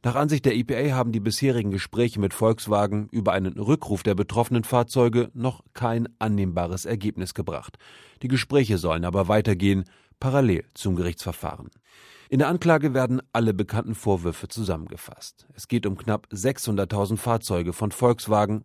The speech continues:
und den Konzerntöchtern Audi und Porsche. Sie sind in zwei Gruppen aufgeteilt. Die einen werden mit einem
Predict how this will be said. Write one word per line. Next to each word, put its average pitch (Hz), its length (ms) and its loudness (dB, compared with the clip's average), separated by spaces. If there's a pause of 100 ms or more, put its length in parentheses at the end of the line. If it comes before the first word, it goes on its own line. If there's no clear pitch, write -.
und 123 160 -4
den 123 80 0
Konzerntöchtern 113 880 0
Audi 90 420 -4
und 110 200 -8
Porsche. - 400 -12 (480)
Sie 107 100 -2
sind 104 180 2
in 92 180 -4 (140)
zwei 101 340 0
Gruppen 110 340 -2
aufgeteilt. 101 640 0 (440)
Die 95 100 0
einen 156 340 2 (120)
werden 147 240 2
mit 139 100 -2
einem 123 260 0